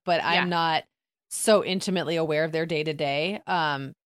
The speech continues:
Speaker 1: that's just kind of the way I choose to do it.
Speaker 2: Yeah.
Speaker 1: <laughs> Um, but, like, if there's something important or something that, you know, midterms, I always know about those, obviously, like, final exams, I
Speaker 2: Yeah.
Speaker 1: always know about those.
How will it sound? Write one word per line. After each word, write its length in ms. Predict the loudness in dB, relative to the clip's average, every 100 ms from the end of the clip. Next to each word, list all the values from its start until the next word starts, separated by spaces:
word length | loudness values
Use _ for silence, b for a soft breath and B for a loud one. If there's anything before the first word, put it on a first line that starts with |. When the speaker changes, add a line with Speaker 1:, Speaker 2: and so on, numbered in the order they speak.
| _ -12
Speaker 1:
that's 160 | -8 -8
just 160 | -10
kind 160 | -10 -8
of 80 | -6
the 60 |
way 160 | -4 -2
I 120 | -2 -4
choose 320 | -4 -2 -2
to 120 | -4 0
do 160 | 0
it. 80 | 2
Speaker 2:
Yeah. 200 | 0 2
Speaker 1:
<laughs> 340 | 0 0 0 6
Um, 320 | 6 6 0 B B B _ _ _
but, 120 | 2 4
like, 160 | 6
if 120 | 6
there's 140 | 4 4
something 300 | 4 2 2
important 380 | 2 2 2 0
or 60 |
something 280 | -2 0 0
that, 240 | 2 0 0
you 100 | -4
know, 80 | 0
midterms, 500 | 2 2 2 2 4
I 60 | 2
always 180 | 2
know 100 | 0 0
about 200 | 0 0
those, 200 | -2 -2
obviously, 500 | -2 -4 -6 -6 -2
like, 220 | -4 -2
final 240 | -4 -2
exams, 320 | -2 2 2 4
I 40 |
Speaker 2:
Yeah. 20 |
Speaker 1:
always 180 | 2 2
know 120 | 0
about 200 | 0 0
those. 300 | 2 2 0